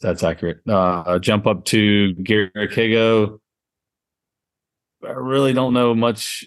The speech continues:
about, uh, why I picked him. He's, he's played pretty decent as of late in the last three months, um, but he just kinda matched up. So Chesson Hadley, another guy, seventy-seven hundred bucks. Again, no, no real rhyme or reason there other than just looking at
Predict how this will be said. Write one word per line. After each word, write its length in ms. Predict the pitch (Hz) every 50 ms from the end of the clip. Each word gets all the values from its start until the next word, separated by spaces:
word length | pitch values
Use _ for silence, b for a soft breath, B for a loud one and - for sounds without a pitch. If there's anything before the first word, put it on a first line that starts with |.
| -
about, 500 | 131 113 101 117 107 107 104 - - - 123
uh, 240 | 110 107 104 104
why 380 | 101 95 101 98 104 113 110 107
I 60 | 101
picked 300 | - - 113 110 110 -
him. 460 | - 117 113 113 110 110 98 110 - - _ -
He's, 500 | 107 113 110 113 110 110 - - - _ -
he's 200 | 120 120 113 110
played 340 | - 151 151 160 147 - - - _ _ _ _ -
pretty 180 | 160 165 160
decent 480 | 123 120 120 117 113 - 123 117 - -
as 180 | 113 110 104 110
of 120 | 107 98
late 280 | 101 104 107 123 139 -
in 100 | - 110
the 60 | 107
last 460 | 107 107 113 117 110 113 - - - _
three 180 | 127 120 117 110
months, 460 | 107 110 123 143 147 - - - -
um, 560 | - 123 117 117 113 110 107 104 101 95 - - _ _ _ _ _ _ _ _
but 340 | - 123 120 - - - - _ _ _ _ _ _ _ _ _ _ _
he 120 | - 117 113
just 320 | 113 120 117 107 - -
kinda 200 | - 117 104 101
matched 360 | 98 101 101 98 98 - -
up. 260 | 120 113 101 - - _ _ _ _ _ _ _ _ _ _ _ _ _ -
So 340 | - 113 98 95 90 90 - B B B B B B
Chesson 320 | - 135 127 113 - 117
Hadley, 460 | 110 117 120 120 117 117 123 123 120 113
another 280 | 107 110 107 107 110
guy, 240 | 95 113 107 104 104
seventy-seven 540 | 101 - 117 110 104 101 - - 107 101 98
hundred 160 | 101 104 101
bucks. 440 | 98 113 110 110 107 - - - -
Again, 440 | 120 107 95 101 101 98 95 95 95
no, 400 | 95 95 95 95 92 92 95 -
no 320 | 104 107 98 98 98 95 92
real 280 | 92 92 98 98 95
rhyme 280 | 92 95 95 95 95 92
or 80 | 92 92
reason 340 | 92 92 92 87 92 90
there 300 | 92 92 92 92 92 92
other 220 | 90 90 90 92 90
than 220 | 92 92 92 87
just 200 | 90 87 80 -
looking 240 | 104 90 - - 92
at 240 | 90 87 85 - -